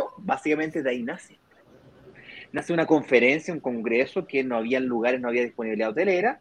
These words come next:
y entonces, por lo tanto, a ellos se le ocurren a dos o tres amigos arrendar sus cuartos de su casa y colocar unas colchonetas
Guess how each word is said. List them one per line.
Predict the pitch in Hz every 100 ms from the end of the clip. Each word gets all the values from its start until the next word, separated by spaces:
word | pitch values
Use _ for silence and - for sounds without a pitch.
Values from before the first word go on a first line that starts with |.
| _ _ _ _ -
y |
entonces, | - 147
por | -
lo | 131
tanto, | 143 151 143
a |
ellos | 143 156 _ _ _
se | -
le | 120
ocurren | 113 - 131 160 147
a | 127 113
dos | 110 135
o | 131
tres | 127 143
amigos | 196 190 202 285 _ _ _ _ _
arrendar | 127 127 127 120 135 147
sus | - - 208 - -
cuartos | 156 151 151 - 262 -
de | 143 120
su | - 156
casa | 175 143 - 294 - 156
y |
colocar | 143 143 147
unas | 156 147
colchonetas | 151 - 117 98 -